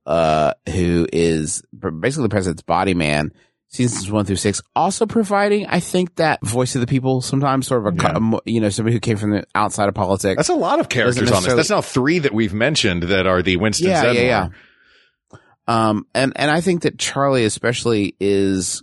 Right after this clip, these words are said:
Speaker 1: cool because I think he is able to, one, I think he's able to deflate people,
Speaker 2: Mm-hmm.
Speaker 1: uh, because he is, he just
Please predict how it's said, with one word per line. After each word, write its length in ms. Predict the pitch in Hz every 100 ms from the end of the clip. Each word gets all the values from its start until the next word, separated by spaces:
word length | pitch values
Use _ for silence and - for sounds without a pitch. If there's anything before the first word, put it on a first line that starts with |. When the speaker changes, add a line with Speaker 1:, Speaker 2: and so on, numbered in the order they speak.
| -
Speaker 1:
cool 340 | - - 120
because 340 | 110 117 123 98
I 120 | 85
think 180 | 123 117
he 140 | 120
is 120 | 113 -
able 320 | 110 113 110
to, 600 | - 98 98 92 90 87 _ _ _ _ _ _ _ _ -
one, 600 | 117 139 175 185 165 -
I 100 | 131
think 160 | 135 147
he's 140 | 139
able 300 | 147 127 131
to 180 | - 123
deflate 800 | 110 113 - - 104 120 - -
people, 560 | 110 90 80 53 50
Speaker 2:
Mm-hmm. 380 | 95 95 95 90 87 -
Speaker 1:
uh, 220 | 101 92
because 500 | 87 - - 135 131
he 120 | 123
is, 500 | 110 110 113 107 95 -
he 160 | 101
just 380 | 90 - 120